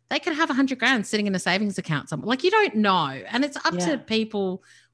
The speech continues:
Speaker 1: what they spend their money on and what's important to them. If we want something, we will always find the means to make it happen. So s-, just do your job, do what you're here to do, and stay out of your clients' wallets. That's the first thing,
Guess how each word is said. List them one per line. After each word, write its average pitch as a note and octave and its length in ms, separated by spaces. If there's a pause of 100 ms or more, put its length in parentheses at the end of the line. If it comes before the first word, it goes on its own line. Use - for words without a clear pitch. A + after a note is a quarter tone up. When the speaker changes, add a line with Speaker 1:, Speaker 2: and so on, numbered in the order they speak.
Speaker 1:
what G#3 260
they G3 160
spend F3 320
their D#3+ 100
money D#3 360
on D3 340
and F3 220
what's F3 240
important D#3+ 460
to D#3+ 100
them. C3 340 (460)
If C#4+ 220
we E4 120
want F3 340
something, D#4+ 580 (120)
we F#3 180
will G3 260
always E3 480
find D3 420
the C#3+ 80
means F3+ 800
to - 160
make C3+ 260
it D#3 80
happen. - 420 (280)
So - 120
s-, - 220 (240)
just C4+ 260
do A#3 120
your F3+ 400
job, F3 460 (600)
do G#3+ 160
what A3+ 180
you're A3 80
here F#3 240
to E3 100
do, D#3 380
and G3+ 140
stay C#3+ 260
out C3+ 140
of C3+ 80
your C3+ 80
clients' - 380
wallets. A#2 400
That's G#3 260
the - 80
first C3+ 340
thing, - 220